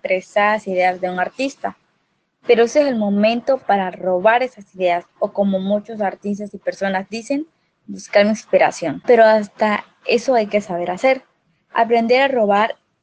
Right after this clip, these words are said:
buenas ideas y robar lo que vale la pena. Recuerda que nada es original y realmente todo trabajo es el conjunto de varias ideas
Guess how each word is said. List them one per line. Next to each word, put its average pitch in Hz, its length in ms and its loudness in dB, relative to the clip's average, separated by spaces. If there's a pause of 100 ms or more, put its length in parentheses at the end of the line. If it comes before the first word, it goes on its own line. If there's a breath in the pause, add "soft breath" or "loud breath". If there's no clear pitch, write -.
(260)
buenas 240 500 -2
ideas 208 420 0 (100)
y - 80 -6
robar 190 340 -2
lo 214 220 -2
que 196 120 -6
vale 208 220 2
la 175 140 -2
pena. 170 340 -12
Recuerda 226 520 -2
que 220 180 -6
nada 214 260 0
es 247 140 -8
original 196 480 -10 (260)
y 208 140 -4
realmente 208 500 0
todo 233 300 0
trabajo 202 560 -2
es 226 160 -6
el 247 80 -6
conjunto 208 480 -6
de 202 100 2
varias 208 400 -2
ideas 185 380 -2